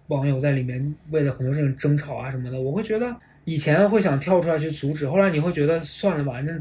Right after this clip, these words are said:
自然规律可能就这样，就大家去吵，也许他在这个争吵过程中他会获得自己想要的东西，那就 OK 了。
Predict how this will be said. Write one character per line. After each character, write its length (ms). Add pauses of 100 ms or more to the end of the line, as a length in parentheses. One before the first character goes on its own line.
自 160
然 160
规 160
律 100
可 100
能 100
就 120
这 100
样， 240
就 120
大 100
家 160
去 100
吵， 260
也 120
许 80
他 100
在 120
这 100
个 300
争 160
吵 120
过 100
程 120
中 100
他 140
会 100
获 220
得 140
自 180
己 180
想 200
要 160
的 80
东 140
西， 280
那 80
就 180
OK 300
了。 160